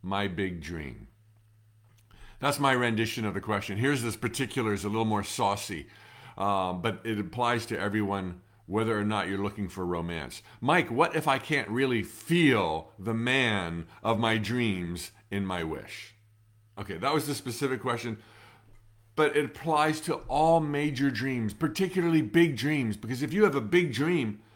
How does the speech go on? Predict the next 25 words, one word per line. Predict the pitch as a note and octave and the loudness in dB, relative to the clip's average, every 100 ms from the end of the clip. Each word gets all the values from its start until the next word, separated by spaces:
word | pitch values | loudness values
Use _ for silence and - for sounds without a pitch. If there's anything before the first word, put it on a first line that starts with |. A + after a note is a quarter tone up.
| - - - | -20 -20 -2
it | F3 | 4
implies | F3+ C3+ C3+ D#3 F3+ C#3+ A#2+ A#2+ - - - - | 4 4 6 8 10 8 4 -2 -10 -18 -20 -18
that | A2 D#3+ | -2 4
you're | E3 | 6
not | E3 E3 | 6 4
there, | D3+ F#3+ C3+ D2+ - - _ _ - | 4 4 4 2 -6 -18 _ _ -16
and | - C#3 | -2 4
very | D#3 D#3 | 6 8
likely | C#3 E3+ D3+ D3+ C#3+ C#3+ | 8 6 4 2 2 0
you've | D3 | 0
never | D#3+ F3 E3 | 2 4 4
been | E3+ F#3+ | 4 2
there. | C#3+ D#2+ - - - - | 0 -2 -8 -18 -20 -8
So | F3+ | -2
how | F3 G3 | 4 4
do | G#3+ | 6
you | G3 | 6
imagine | D#3+ C#3+ D#3+ F#3 D3 C3+ | 6 4 4 2 2 0
and | A#2+ A2+ | 0 2
vividly | D#3+ F3+ D3 B2+ | 2 4 2 2
feel | A#2 - E3 F#3 E3 B2+ A2 | 0 -2 2 4 6 6 2
the | A2 A#2 G#2+ - - - | 2 0 0 -4 -10 -2
euphoria, | C3 - E3 F#3+ F#3+ D3 A#2+ | -2 -2 2 4 6 4 4
the | A#2+ | 0
joy, | G#2+ F#2+ C#3 F3 E3+ C#3 A2+ | -2 0 2 6 6 6 4